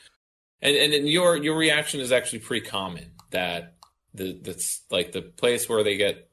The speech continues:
where people get caught, like, um, caught on, or is like, "I don't like this part 'cause it's just not radical enough," is the, is the credits or the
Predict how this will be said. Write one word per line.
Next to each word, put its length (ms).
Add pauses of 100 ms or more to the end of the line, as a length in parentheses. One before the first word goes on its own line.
where 180
people 300
get 320
caught, 340
like, 340
um, 280
caught 340 (100)
on, 380 (420)
or 140
is 100
like, 140
"I 100
don't 140
like 260
this 360 (180)
part 320
'cause 160
it's 160
just 220
not 420
radical 500
enough," 560 (440)
is 320
the, 460
is 200
the 80
credits 500
or 80
the 300